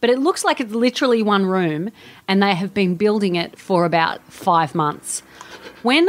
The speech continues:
I was eleven years old, we moved house. We had a one-bedroom fibro house, which Dad knocked down, designed, and built himself in that same time. So I don't know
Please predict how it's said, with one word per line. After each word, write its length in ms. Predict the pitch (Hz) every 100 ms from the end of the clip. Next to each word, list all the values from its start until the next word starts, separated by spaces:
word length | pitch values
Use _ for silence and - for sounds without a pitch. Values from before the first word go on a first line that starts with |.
| 403 -
I 120 | 269
was 460 | 269 247 233 220 - -
eleven 400 | 202 202 196 214
years 220 | 202 196
old, 420 | 175 147 160 220 - _ _ -
we 200 | 226 247
moved 340 | 226 220 202
house. 480 | 190 170 156 240 - -
We 140 | 208 220
had 120 | 208
a 80 | 185
one-bedroom 800 | 190 214 233 214 196 202 190 175
fibro 460 | - 180 180 175
house, 420 | 156 151 214 - - - -
which 240 | 202 -
Dad 260 | - 190 170
knocked 360 | 185 220 269 -
down, 540 | 196 170 160 185 262 - _ _
designed, 840 | - 202 190 277 269 175 190 233 - _ - -
and 220 | 190 156
built 240 | 277 302
himself 760 | 285 262 - 233 165 143 - - - _ _
in 160 | - 233
that 160 | 202 -
same 220 | 185 175
time. 340 | 165 156 - - - - -
So 160 | 240
I 180 | 233 285
don't 200 | 370 381
know 520 | 302 254 240 240 240